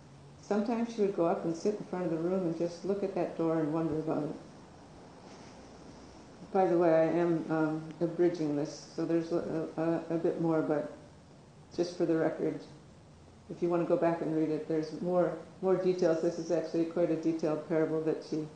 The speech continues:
sets up here, but I'm gonna hit the high points.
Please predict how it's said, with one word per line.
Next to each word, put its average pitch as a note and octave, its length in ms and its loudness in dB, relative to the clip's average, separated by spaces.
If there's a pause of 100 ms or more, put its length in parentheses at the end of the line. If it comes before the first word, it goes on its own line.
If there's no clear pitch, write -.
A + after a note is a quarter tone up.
(280)
sets - 280 -2
up - 180 -2
here, D#3 180 -2 (680)
but E3 120 2
I'm E3 120 2
gonna E3 160 2
hit E3+ 200 0
the D#3 100 0
high D#3 180 0
points. C#3+ 420 -4